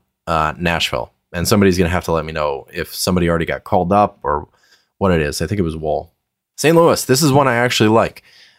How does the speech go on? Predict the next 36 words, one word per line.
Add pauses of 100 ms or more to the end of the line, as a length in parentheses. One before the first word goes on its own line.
(160)
Joel
Hofer (100)
versus (100)
Anaheim. (120)
If
that's
the
way
things
play
out, (500)
I
am
into
it. (460)
Even
Binnington,
he's
sixty-two
percent
rostered.
It's
like,
uh,
whoever
plays
Anaheim, (1040)
I'm
going
for
it. (300)
That's
what
I
would
do.